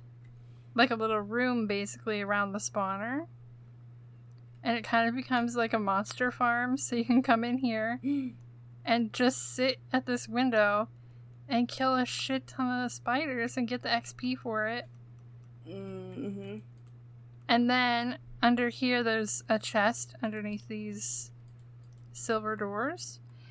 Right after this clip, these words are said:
Speaker 1: And
Speaker 2: Uh-huh.
Speaker 1: everything they drop goes in there automatically.
Speaker 2: Oh my gosh.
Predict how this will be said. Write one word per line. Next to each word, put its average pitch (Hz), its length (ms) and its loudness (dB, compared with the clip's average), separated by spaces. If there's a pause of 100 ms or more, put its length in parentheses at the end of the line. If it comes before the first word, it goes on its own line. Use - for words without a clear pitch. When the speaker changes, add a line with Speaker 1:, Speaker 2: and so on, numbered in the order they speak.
(140)
Speaker 1:
And 233 200 4
Speaker 2:
Uh-huh. - 280 -10
Speaker 1:
everything 240 400 6
they 226 160 4
drop 220 460 6
goes 208 240 2
in 208 140 -4
there 196 220 0
automatically. 190 800 -6 (880)
Speaker 2:
Oh 214 140 4
my 392 260 2
gosh. 196 800 -2